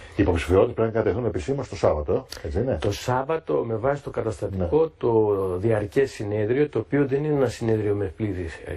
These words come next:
Speaker 2: ε, σύνθεση, μάλλον, ε, σύνθεση έχει, αλλά έχει την παλιά.
Speaker 1: Έχει την παλιά.
Speaker 2: Έτσι, αλλά δεν έχει μια διευρυμένη αρμοδιότητα και θεματολογία.
Speaker 1: Μάλιστα.
Speaker 2: Θα εξετάσει μόνο αυτά τα θέματα, τα πολιτικοδιαδικαστικά στενά.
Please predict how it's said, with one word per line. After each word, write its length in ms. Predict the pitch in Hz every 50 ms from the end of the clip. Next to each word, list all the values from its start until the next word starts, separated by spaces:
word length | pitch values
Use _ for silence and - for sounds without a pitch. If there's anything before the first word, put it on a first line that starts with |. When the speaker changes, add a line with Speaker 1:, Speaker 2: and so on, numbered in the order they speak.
| 71 76
Speaker 2:
ε, 40 | 76
σύνθεση, 720 | 80 - - - 110 107 101 - 92 90 - - 101 101 -
μάλλον, 280 | - 113 123 123 131 127 110 - - -
ε, 40 | -
σύνθεση 540 | - - - 131 135 131 - 123 117 - 127
έχει, 300 | 131 135 147 - - -
αλλά 100 | 123 131
έχει 100 | 147 147
την 140 | - 135 123
παλιά. 360 | 135 135 131 139 135 110 -
Speaker 1:
Έχει 140 | - 107 98
την 140 | - - 92
παλιά. 240 | 85 90 90 90 85 -
Speaker 2:
Έτσι, 180 | 113 107 - - - - -
αλλά 240 | - 117 117 117 110 110 107 110
δεν 180 | 120 135 143
έχει 240 | 143 151 147 - 139
μια 160 | 127 131 139
διευρυμένη 720 | 131 139 135 123 127 131 127 127 135 139 143 139 135 131
αρμοδιότητα 640 | 120 123 120 120 120 113 104 117 120 113 101 - -
και 120 | 120 123 120
θεματολογία. 840 | 117 120 113 113 - 113 110 107 110 107 104 107 101 95 85 80 -
Speaker 1:
Μάλιστα. 360 | 101 95 90 80 71 - -
Speaker 2:
Θα 100 | - 143
εξετάσει 680 | 127 120 - - 127 113 110 - 175 208 220 - - 185
μόνο 340 | 147 139 160 196 220 214
αυτά 300 | 190 160 - - 196 196
τα 120 | 196 180 160
θέματα, 520 | 151 - 175 190 208 208 202 - 202 196
τα 420 | 196 - 170 165 165 160 156 151 147 - - - - - -
πολιτικοδιαδικαστικά 1120 | 156 156 156 156 147 147 - - 165 160 147 156 147 147 143 - 135 - - - - 185
στενά. 540 | 185 - - - 143 135 127 110 95 80 -